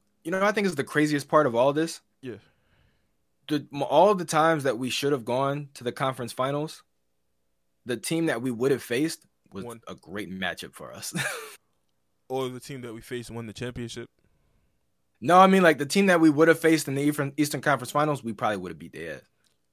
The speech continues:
Speaker 2: Each,
Speaker 1: Like,
Speaker 2: each,
Speaker 1: in
Speaker 2: not, not,
Speaker 1: twenty nineteen,
Speaker 2: not only that, but, like,
Speaker 1: facing Milwaukee, Milwaukee in twenty nineteen,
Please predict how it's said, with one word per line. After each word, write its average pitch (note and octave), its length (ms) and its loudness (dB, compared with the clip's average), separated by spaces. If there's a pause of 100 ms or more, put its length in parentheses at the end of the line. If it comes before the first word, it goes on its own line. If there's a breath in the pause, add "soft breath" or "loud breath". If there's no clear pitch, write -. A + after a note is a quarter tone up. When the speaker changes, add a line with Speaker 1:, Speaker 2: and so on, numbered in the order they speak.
(180)
Speaker 2:
Each, - 380 -10
Speaker 1:
Like, C#3 220 6
Speaker 2:
each, - 80 -8 (120)
Speaker 1:
in D3 100 2
Speaker 2:
not, C#3 80 -6
not, - 40 -2
Speaker 1:
twenty F#3 160 8
nineteen, F3+ 480 6
Speaker 2:
not D3 60 2
only G#3 160 -2
that, E3+ 240 -4
but, D#3+ 100 -2
like, D#3+ 120 6
Speaker 1:
facing F#3+ 220 6
Milwaukee, F3 600 8
Milwaukee D3 500 4
in C#3 80 -2
twenty C#3+ 240 -2
nineteen, C3+ 540 -4